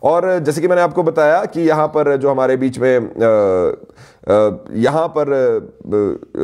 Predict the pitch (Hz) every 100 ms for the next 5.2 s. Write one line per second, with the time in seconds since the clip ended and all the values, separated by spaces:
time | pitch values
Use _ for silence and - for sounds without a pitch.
0 | 104 104 175 214 220 156 165 151 131 127
1 | 123 120 120 117 - 110 123 170 - 120
2 | 120 131 110 117 107 - 113 113 127 135
3 | 190 196 131 104 110 110 101 92 123 110
4 | 104 107 98 92 85 - 147 95 80 85
5 | 82 78